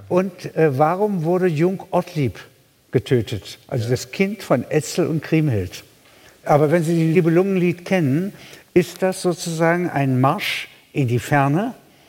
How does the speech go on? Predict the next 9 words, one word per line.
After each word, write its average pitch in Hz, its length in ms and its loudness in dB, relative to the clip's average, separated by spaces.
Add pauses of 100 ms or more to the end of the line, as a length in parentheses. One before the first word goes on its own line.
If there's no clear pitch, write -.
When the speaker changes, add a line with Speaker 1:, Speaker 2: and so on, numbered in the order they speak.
(280)
Speaker 1:
in 147 160 2
einen 123 400 0
Palast - 720 0 (160)
des - 180 -2
Königs 127 460 -2
Etzels, - 680 -2 (160)
wo 139 80 2
alle 180 300 0
verbrennen. 127 600 0